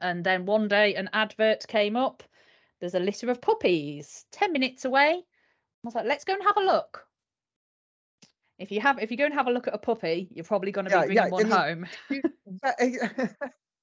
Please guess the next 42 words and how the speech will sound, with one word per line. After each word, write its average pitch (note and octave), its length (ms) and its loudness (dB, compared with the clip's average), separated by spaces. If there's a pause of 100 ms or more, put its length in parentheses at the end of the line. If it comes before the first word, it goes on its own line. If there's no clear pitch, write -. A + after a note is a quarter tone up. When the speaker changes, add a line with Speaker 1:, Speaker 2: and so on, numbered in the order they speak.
(360)
Speaker 2:
<laughs> - 880 -6
exactly. C#4 440 0
And, D4 180 -6
and D#4 140 0
if G4 180 -18
you F4 120 -8
see C#4 280 -8
a B3+ 100 0
sign G#3 540 -6
that F#3+ 160 -6
says, G3 340 2 (340)
"Hey, G3+ 320 2
puppies A#3+ 380 -2
for G#3 80 -4
you G3+ 140 -2
to G3 100 -2
look B3 240 0
at," D3+ 160 -6 (240)
you G3+ 240 -10
follow C3 320 -2
that A2 240 -12
sign. A2 280 -14
Speaker 1:
Yes. C#3 200 -4 (400)
Yeah. G3+ 140 2 (180)
So F#3+ 140 0
it B3 120 2
Speaker 2:
<laughs> - 0 -
Speaker 1:
was B3 120 -2
a C#4 60 -2
sign, A#3 460 4 (240)
and A3 100 -2
I G3 60 0
very G#3 260 -2
much G#3 280 -4
believe F#3+ 520 -4
in, F3 200 -4
in, E3+ 240 -12
in E3+ 220 -8
karma F3 440 -2
and D#3+ 180 -10
destiny. E3 680 -6
Speaker 2:
Mm-hmm. E3 160 -8